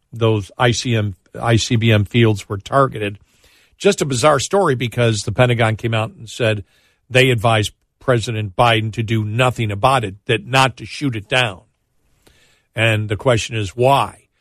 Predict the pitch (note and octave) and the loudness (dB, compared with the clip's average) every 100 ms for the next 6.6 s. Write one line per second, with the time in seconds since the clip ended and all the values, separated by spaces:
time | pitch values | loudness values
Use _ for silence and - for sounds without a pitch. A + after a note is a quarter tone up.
0 | _ _ - C3 B2+ B2+ B2 - - F#3+ | _ _ -4 2 4 4 0 -2 -4 0
1 | F#3 C#3 B2 B2+ A#2+ A2+ - A#2+ B2 B2+ | 2 2 0 0 0 -2 -2 -2 0 2
2 | C3+ B2 A2+ G#2+ - _ _ _ _ _ | 2 2 0 -4 -12 _ _ _ _ _
3 | - A#2+ B2+ C3 - - - - B3+ _ | -8 0 2 2 0 -16 -20 -20 -20 _
4 | _ _ - G2+ A2 B2 C#3 D3 A#3+ G#3 | _ _ -20 -20 -12 -4 0 2 2 0
5 | C#3 C3+ F#3 F3 - - G#3 E3 C3 G#2+ | -4 -2 0 -2 -4 2 4 4 2 -2
6 | - F#3 F#3 A2+ A2 | 2 2 2 0 -2